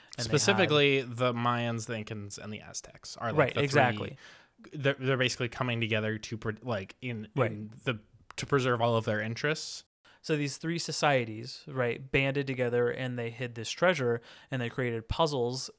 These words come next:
Speaker 1: um, you know, three pieces of the puzzles and everything that were, that were from all of their societies. But,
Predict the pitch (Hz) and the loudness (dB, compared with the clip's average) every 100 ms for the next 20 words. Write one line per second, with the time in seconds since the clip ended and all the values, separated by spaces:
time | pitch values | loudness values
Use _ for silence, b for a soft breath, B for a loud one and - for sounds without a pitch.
0 | _ _ _ _ - 135 120 113 110 127 | _ _ _ _ -8 -2 -2 -2 -6 -10
1 | 151 113 110 - 139 131 131 139 123 135 | -8 -8 -8 -6 -4 -4 -4 -4 -4 -4
2 | 117 113 - b b b - 135 123 127 | -6 -8 -12 b b b 2 4 4 2
3 | 120 151 135 117 117 - 131 120 117 117 | 0 2 2 0 -2 -2 -4 -4 -4 -4
4 | 123 117 110 110 110 107 107 123 107 107 | -4 -4 -4 -4 -4 -6 -4 -6 -4 -6
5 | 110 107 123 127 117 117 117 123 | -6 -6 -6 -4 -6 -8 -4 -4